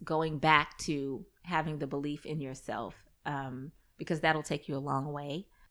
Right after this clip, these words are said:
and not stopping. And when I say not stopping, I don't mean not moving from L A. It's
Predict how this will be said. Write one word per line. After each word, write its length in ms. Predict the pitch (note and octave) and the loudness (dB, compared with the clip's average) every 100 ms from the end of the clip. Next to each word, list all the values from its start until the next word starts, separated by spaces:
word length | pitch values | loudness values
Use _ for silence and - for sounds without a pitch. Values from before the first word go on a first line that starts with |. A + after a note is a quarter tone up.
| _ | _
and 480 | F3+ D#3+ D3 D3 - - | 2 4 4 2 -2 -2
not 400 | D3+ D3 D3+ - - _ _ - | 2 6 6 4 -6 _ _ -14
stopping. 520 | - D#3+ D3 D#3+ E3+ | 2 6 6 6 2
And 60 | D#3+ | 4
when 100 | D#3 | 2
I 40 | |
say 180 | D#3 F3 | 2 2
not 240 | F#3 F#3+ | 4 4
stopping, 520 | - A#3+ A#3 A#3 A3 A3 - _ | 4 6 6 6 2 0 -8 _
I 120 | - G#3 | 4 6
don't 180 | F3+ D#3+ | 6 2
mean 280 | E3+ E3 | 0 0
not 320 | D#3 D3+ D3+ - - - _ | 0 0 0 -4 -20 -20 _
moving 380 | E3 F3 E3 D#3 | 4 6 6 4
from 200 | D#3+ D3+ | 4 6
L 240 | D3 D3 | 6 6
A. 340 | D#3 C3+ C#3 - _ _ _ | 4 2 -2 -10 _ _ _
It's 280 | F#3+ F#3 | 2 2